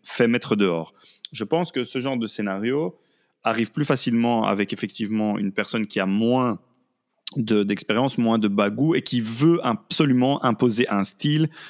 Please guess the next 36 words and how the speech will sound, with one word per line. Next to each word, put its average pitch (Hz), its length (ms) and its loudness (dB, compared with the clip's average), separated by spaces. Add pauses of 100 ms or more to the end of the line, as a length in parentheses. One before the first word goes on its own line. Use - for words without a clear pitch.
comme 131 180 4
Niko 123 240 2
Kovac 117 460 2 (160)
le 98 160 2
fait 104 360 0
d'ailleurs, 110 460 2 (380)
euh, 104 160 0
et 98 80 0
il 101 60 2
le 104 60 2
fait 131 140 2
d'ailleurs 110 300 2
avec 107 280 2
brio 127 400 4
à 127 60 2
Monaco. 110 420 2 (160)
Ça - 140 -4
n'a 98 80 0
pas 139 100 2
fonctionné 110 320 2
tout 113 120 -2
de 104 40 -2
suite, 98 200 0
mais 104 80 2
maintenant 113 200 2
que - 80 -8
ça 107 80 -2
fonctionne, 156 460 0
ça - 160 -6
fonctionne 104 320 0
bien, 147 120 2
mais 165 60 4
ça 143 140 0
prend - 160 0
du 123 140 0
temps. 101 240 0